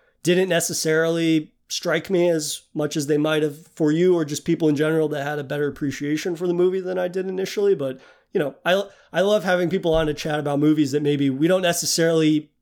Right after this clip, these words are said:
see eye to eye on it, but at the same time, you know, can have a productive conversation, I'm sure.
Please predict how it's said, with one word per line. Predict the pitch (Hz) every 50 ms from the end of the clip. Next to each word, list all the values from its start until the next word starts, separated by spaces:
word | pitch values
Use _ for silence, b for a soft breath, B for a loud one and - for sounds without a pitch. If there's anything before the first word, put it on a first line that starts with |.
| _ -
see | - - 208 190 180
eye | 165 160 160 165
to | 160
eye | 151 151 151 156 170
on | 175 175 190 214
it, | 220 233 - - - -
but | 170 156 156 - -
at | 170 -
the | -
same | - - 170 160 156 147
time, | - 156 147 143 143
you | 151
know, | 143 135 127 B B B B B
can | - 180 165
have | 120 156 165 160
a | 156
productive | - - 160 151 151 143 - - 139 -
conversation, | - 151 143 139 131 135 131 - 143 135 131 - 143 135 131
I'm | 131 127
sure. | 127 - 143 135 131